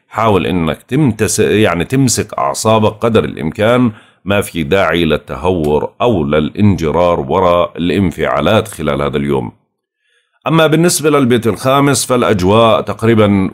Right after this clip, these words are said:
كل ما اقتربنا لساعات الصباح بتصير إيجابية أكثر، بتعزز من ثقتك بالنفس وثقتك بالأفراد، آه،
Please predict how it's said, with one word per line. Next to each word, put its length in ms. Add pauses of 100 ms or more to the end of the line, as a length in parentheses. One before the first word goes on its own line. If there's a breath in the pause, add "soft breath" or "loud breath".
كل 140
ما 140
اقتربنا 480
لساعات 520
الصباح 440
بتصير 460
إيجابية 640
أكثر، 420
بتعزز 600
من 180
ثقتك 520
بالنفس 480
وثقتك 840
بالأفراد، 800 (480 soft breath)
آه، 420